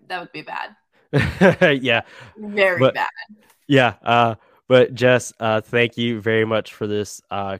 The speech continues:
Speaker 2: crossover. I had a heck of a lot of fun. As we said before recording, hard to believe this is actually our first crossover.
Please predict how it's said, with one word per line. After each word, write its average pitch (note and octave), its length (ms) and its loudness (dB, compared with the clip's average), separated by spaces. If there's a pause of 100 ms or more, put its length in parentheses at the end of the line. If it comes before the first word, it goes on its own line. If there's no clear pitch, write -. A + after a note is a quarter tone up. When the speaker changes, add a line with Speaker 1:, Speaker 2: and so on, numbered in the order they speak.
Speaker 2:
crossover. G2 480 -6
I G2+ 140 -2
had G2+ 440 -6
a G2 100 -12
heck G2 260 -10
of - 60 -20
a G2 80 -12
lot F#2+ 180 -6
of G2 60 -12
fun. G2+ 480 -8
As G#2 220 -6
we G#2+ 160 -6
said G#2 320 -6
before G#2 380 -6
recording, A2 520 -6 (340)
hard D3+ 220 -4
to D#3+ 40 -16
believe D#3+ 200 -4
this B2 180 -8
is A2 180 -12
actually A2 400 -8
our G#2+ 100 -6
first G#2+ 300 -12
crossover. - 520 -12